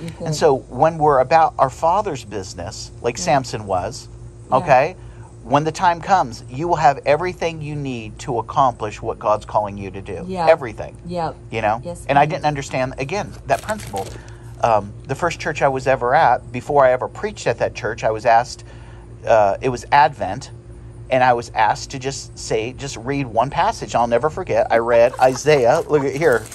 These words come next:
Speaker 2: Isaiah
Speaker 1: Isaiah sixty-one.
Speaker 2: sixty-one. She, Ma-, Tracy already knows. Here's the text right here. "The Spirit of the Lord God was upon me." And I was reading these stupid books on, uh, on faith, but they were by the wrong author.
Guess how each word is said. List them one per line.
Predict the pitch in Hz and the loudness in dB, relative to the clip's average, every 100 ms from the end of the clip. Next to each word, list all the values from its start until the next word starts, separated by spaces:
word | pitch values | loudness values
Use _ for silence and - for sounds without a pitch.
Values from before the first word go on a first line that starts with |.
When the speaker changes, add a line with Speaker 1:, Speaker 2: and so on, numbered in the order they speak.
| - - - - - - | -16 -14 -12 -12 -8 0
Speaker 2:
Isaiah | 135 131 135 120 135 | 0 4 4 6 4
Speaker 1:
Isaiah | 135 | 0
sixty-one. | 247 247 - 311 233 | -8 -8 -8 -6 -6
Speaker 2:
sixty-one. | 170 - - 151 - 220 143 135 | -6 -6 0 0 2 4 4 4
She, | 131 - 139 143 | 0 -4 0 2
Ma-, | 135 135 - | 2 0 -2
Tracy | 147 139 - | -4 0 2
already | 151 175 175 | 2 2 2
knows. | 110 127 | 2 2
Here's | 139 - - | 0 -2 -2
the | 151 | -6
text | 123 123 - | -4 -6 -6
right | 143 147 | -8 -6
here. | 120 113 120 - - - - | -4 -4 -6 -12 -14 -14 -10
"The | 131 | -8
Spirit | - - 147 | -6 4 4
of | 156 | 4
the | 143 | 2
Lord | 139 151 | 2 6
God | 131 139 147 | 6 6 0
was | 151 | -10
upon | - 135 127 | 0 2 2
me." | 135 - - - - - - | -2 -10 -16 -18 -16 -16 -4
And | 247 | 2
I | 226 | 2
was | 190 | 2
reading | 220 254 165 160 | -2 -2 -4 -4
these | 156 151 | -6 -8
stupid | - - 233 165 123 | -8 -6 -6 -6 -4
books | 170 170 127 - - | 2 2 2 -4 -2
on, | 131 120 117 | -2 -2 0
uh, | 123 - | 0 2
on | 135 120 117 | 2 2 0
faith, | 208 185 139 | 0 0 0
but | 139 143 | -2 -4
they | 156 | 0
were | 143 | 0
by | 135 139 139 | 2 4 4
the | 139 135 | 0 -4
wrong | 135 127 120 - | 0 0 0 2
author. | 156 175 - 101 117 | 2 2 -2 -6 -6